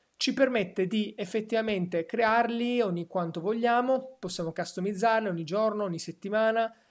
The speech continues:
decidere quando partire, decidere quando finire, e possiamo adesso, se vedi qui questa funzionalità, funzionalità qua, se tu la attivi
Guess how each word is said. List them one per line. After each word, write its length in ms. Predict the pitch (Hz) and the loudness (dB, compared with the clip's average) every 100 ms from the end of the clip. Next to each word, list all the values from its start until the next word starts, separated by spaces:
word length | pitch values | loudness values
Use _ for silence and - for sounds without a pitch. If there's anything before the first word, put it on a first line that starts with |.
| _ | _
decidere 500 | 175 170 196 175 170 | -6 -4 -2 -2 -2
quando 260 | 180 160 165 | -2 -4 -4
partire, 720 | 180 180 226 233 233 233 233 | -4 -4 -4 2 2 2 -2
decidere 480 | 175 170 - 180 175 | -4 -2 -2 -4 -2
quando 260 | 175 165 165 | -2 -4 -4
finire, 680 | 185 202 240 233 233 233 - _ - | -4 -2 2 4 4 0 -14 _ -4
e 120 | 220 | -2
possiamo 560 | 277 262 - 240 190 | 0 2 4 4 4
adesso, 580 | 196 196 185 - - 233 | 4 2 0 0 0 -2
se 240 | 233 - - | -2 -6 -4
vedi 320 | 185 175 180 | -4 -4 -6
qui 280 | - 202 180 | -6 -6 -4
questa 340 | 190 180 190 | -4 -4 -4
funzionalità, 800 | 180 175 175 185 180 180 185 180 - _ | -6 -4 -4 -2 -2 -2 -4 -4 -10 _
funzionalità 680 | - 175 180 175 170 190 180 | -6 -4 -2 -4 -2 -4 -4
qua, 460 | 175 151 180 214 _ _ _ | -2 0 0 -2 _ _ _
se 200 | - - | -16 -12
tu 160 | 220 208 | -6 0
la 120 | 190 | 2
attivi 600 | 233 - 208 180 214 247 | 2 0 -4 -2 -4 -6